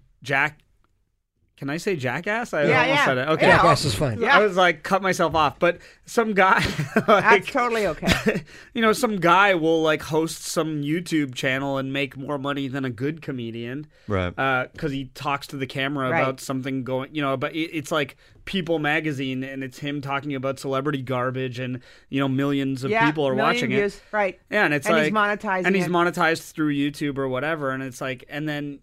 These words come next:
Speaker 1: y-, you know, like, uh, everyone's making a web series now, and it's like, I've made a couple web series, uh,
Speaker 2: Yes.
Speaker 1: and,
Speaker 2: And
Speaker 1: and
Speaker 2: I
Speaker 1: it
Speaker 2: am too. <laughs>
Speaker 1: Yeah, and,
Speaker 2: Why
Speaker 1: and it,
Speaker 2: not?
Speaker 1: But, well, here at least we have a couple funding models where you can get a few dollars to make it,
Speaker 2: Yeah.
Speaker 1: and it makes sense to do,
Speaker 2: But
Speaker 1: but
Speaker 2: those pinheads motivate those of us with talent,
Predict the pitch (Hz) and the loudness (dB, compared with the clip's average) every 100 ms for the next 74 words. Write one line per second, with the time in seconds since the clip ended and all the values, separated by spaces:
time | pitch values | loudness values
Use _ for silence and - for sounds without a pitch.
0 | _ 151 160 - 175 160 139 147 151 143 | _ -12 -12 -8 -4 -2 -2 -4 -6 -8
1 | - 160 - 156 175 160 160 165 170 156 | -10 -10 -6 -2 0 0 -2 -2 -2 -2
2 | 156 151 135 120 113 120 117 117 139 117 | -2 -4 -4 -4 -6 -8 -8 -10 -10 -2
3 | 135 170 165 135 127 131 123 117 117 127 | -2 0 0 0 -2 -4 -2 -4 -6 -6
4 | 117 190 151 - - - 139 131 - - | -2 0 0 -4 -12 -8 -4 -6 -8 -18
5 | - 160 165 156 175 165 - 185 - 180 | -8 0 0 2 0 -2 -2 -4 -4 -10
6 | - 139 180 165 123 160 - 254 277 202 | -8 0 2 4 2 2 4 6 6 4
7 | - - 165 262 254 254 233 254 302 254 | -2 -12 4 4 6 4 4 2 4 2
8 | 240 226 233 226 208 214 208 - 190 202 | 2 -2 0 -2 -2 -4 -6 -2 -2 -2
9 | 208 156 151 147 131 147 151 135 151 147 | -4 -2 -2 -2 -2 -4 -6 -6 -6 -4
10 | 143 156 143 139 135 127 139 196 175 127 | -4 -4 -2 -2 -2 -4 -6 -2 -4 -4
11 | 123 - 123 - 117 139 170 220 339 415 | -8 -8 -10 -8 -6 0 0 2 0 -2
12 | - 311 311 262 196 160 208 220 185 160 | -6 -6 -6 -6 -6 -4 -4 -4 -4 -6
13 | 143 185 165 165 156 156 - 170 143 113 | -6 -6 -6 -8 -10 -12 -10 -8 -6 -8
14 | - | -16